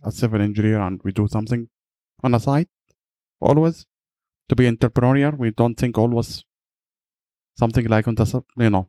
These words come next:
we don't think always something like only we have to do it in one side. We can do entrepreneur, yeah. Because I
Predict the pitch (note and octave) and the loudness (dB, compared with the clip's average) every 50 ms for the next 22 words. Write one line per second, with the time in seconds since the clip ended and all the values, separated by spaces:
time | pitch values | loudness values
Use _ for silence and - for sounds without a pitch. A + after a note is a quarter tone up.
0 | - B2+ A#2 - A#2+ A2 - B2+ A2+ A2+ A#2 A#2 A#2 - - - A2+ A2+ G#2+ B2 | -4 -4 0 0 0 0 0 0 2 2 2 2 2 0 0 -2 -2 -2 0 -2
1 | A2+ G#2 G#2 G#2 G2+ G2+ G#2 _ - - - - C3 B2 A#2 B2 A2+ A2 A2 A2+ | -2 -2 -2 0 0 0 -2 _ -8 -6 0 2 2 2 2 2 2 4 2 2
2 | - - A2+ B2+ B2 A#2 - A2+ A2 A#2 B2+ B2+ - D3+ D3+ D#3+ D#3+ _ _ _ | 2 0 2 4 4 2 2 0 0 0 0 0 0 0 0 0 -2 _ _ _
3 | _ _ - B2+ A#2+ A2+ A2 A#2 A#2 A#2+ A#2+ A2+ - A2 A#2 A#2 B2 C3 C3+ C3+ | _ _ -6 -2 0 0 0 0 -2 -2 -4 -2 -2 0 0 2 2 2 0 -2
4 | C#3 F#2 B2 A#2+ E2+ - _ _ _ _ _ _ - _ _ _ - B2+ A#2+ C3+ | -4 -4 -6 -6 -6 -8 _ _ _ _ _ _ -20 _ _ _ -4 -2 0 2
5 | C3 C3 C3 | 2 0 0